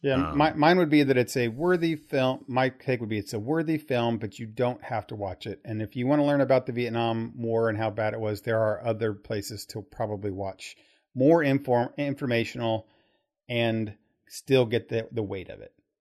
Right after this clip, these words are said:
Speaker 1: This one
Speaker 2: There's
Speaker 1: is
Speaker 2: probably a Ken Burns documentary or something.
Speaker 1: Yeah,
Speaker 2: Just
Speaker 1: something. Yeah. So, so this, this could
Speaker 2: All
Speaker 1: be,
Speaker 2: right, man.
Speaker 1: this could
Speaker 2: Um,
Speaker 1: be past.
Speaker 2: next week,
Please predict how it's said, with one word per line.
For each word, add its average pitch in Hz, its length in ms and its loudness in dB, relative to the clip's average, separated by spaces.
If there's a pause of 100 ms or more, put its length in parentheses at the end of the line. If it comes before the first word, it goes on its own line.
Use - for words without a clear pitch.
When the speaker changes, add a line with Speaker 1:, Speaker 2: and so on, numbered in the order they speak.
(280)
Speaker 1:
This 110 260 -6
one 123 140 0
Speaker 2:
There's 120 100 -2
Speaker 1:
is 113 120 -2
Speaker 2:
probably 107 200 -4
a 101 80 -2
Ken 98 280 -6
Burns 92 320 -2
documentary 73 600 -10
or 76 100 -18
something. 73 520 -20
Speaker 1:
Yeah, 113 320 0
Speaker 2:
Just - 160 -12
Speaker 1:
something. 110 580 -4 (160)
Yeah. 107 380 -6
So, 139 280 2 (120)
so 165 180 -2
this, 220 320 6
this 226 240 4
could 220 260 6
Speaker 2:
All 139 60 6
Speaker 1:
be, 139 60 10
Speaker 2:
right, 117 140 4
man. 107 280 0
Speaker 1:
this 190 140 6
could 127 140 2
Speaker 2:
Um, 120 140 2
Speaker 1:
be 110 60 0
past. - 400 -4 (480)
Speaker 2:
next 143 920 -4
week, 160 240 -6